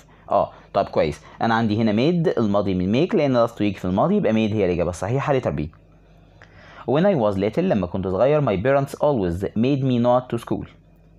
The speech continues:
made زيها زي have بالظبط، ثم العاقل ثم المصدر اللي هي walk letter A. Not your meal prepared before you went home.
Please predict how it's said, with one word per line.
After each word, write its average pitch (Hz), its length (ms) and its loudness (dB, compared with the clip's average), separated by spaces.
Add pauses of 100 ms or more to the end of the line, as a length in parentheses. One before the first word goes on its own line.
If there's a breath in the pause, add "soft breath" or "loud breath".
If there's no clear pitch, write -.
(200)
made 135 520 -2 (300)
زيها 104 440 0
زي 98 340 2
have 113 300 2
بالظبط، 120 460 -2 (380 loud breath)
ثم 95 320 0
العاقل 131 640 0
ثم 101 220 -2
المصدر 123 460 0
اللي 90 200 -4
هي 101 200 0
walk 107 440 0 (100)
letter - 280 -2
A. - 140 -6 (840 loud breath)
Not 170 200 2
your 107 200 0
meal 151 440 2 (340)
prepared 104 640 0 (120)
before 135 460 0
you 104 400 0 (320)
went 120 300 -2
home. 170 420 0